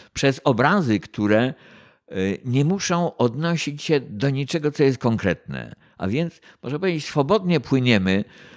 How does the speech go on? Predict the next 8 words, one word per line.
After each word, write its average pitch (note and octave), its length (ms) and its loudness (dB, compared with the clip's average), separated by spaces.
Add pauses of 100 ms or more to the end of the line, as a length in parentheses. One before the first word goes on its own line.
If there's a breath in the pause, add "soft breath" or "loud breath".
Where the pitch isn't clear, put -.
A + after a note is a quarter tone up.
(160 loud breath)
budując, G#2+ 1160 2
y, G2 480 2
narracje, A#2 1080 2 (560 soft breath)
y, F#2 240 -2 (280)
które B2 220 2
powinny F3 440 2
wciągać A2+ 440 2
odbiorcę F#2 880 2